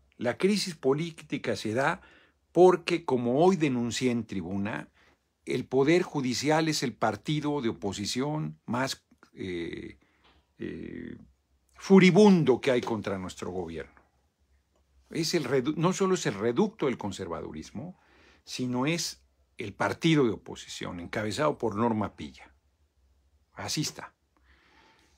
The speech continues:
Violan la Constitución,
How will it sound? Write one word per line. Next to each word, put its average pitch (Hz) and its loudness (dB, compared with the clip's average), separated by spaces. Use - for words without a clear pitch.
Violan 156 8
la 107 -2
Constitución, 135 -6